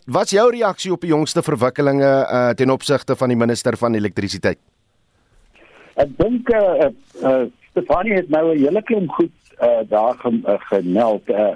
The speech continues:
Speaker 2: ek dink hier's 'n probleem dat daar is twee sentrums van mag in hierdie, in hierdie hele storie, as daar nou nie drie is nie.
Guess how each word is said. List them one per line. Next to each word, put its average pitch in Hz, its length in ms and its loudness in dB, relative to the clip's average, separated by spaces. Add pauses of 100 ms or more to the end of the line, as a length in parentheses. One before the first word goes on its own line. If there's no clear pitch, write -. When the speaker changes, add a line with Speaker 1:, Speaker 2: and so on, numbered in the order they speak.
Speaker 2:
ek 127 180 -4
dink 214 180 0
hier's 185 220 0
'n 185 100 0
probleem 139 520 2
dat 127 140 2
daar 123 340 0
is - 200 -8
twee 170 260 2
sentrums 135 540 -2
van 110 220 0
mag 104 380 0
in 107 140 -2
hierdie, 95 400 0 (100)
in 92 180 -2
hierdie 101 260 0
hele 107 180 0
storie, 101 400 0
as 92 60 0
daar 107 160 0
nou 113 120 -2
nie 123 160 2
drie 123 280 0
is - 220 -2
nie. 76 180 -10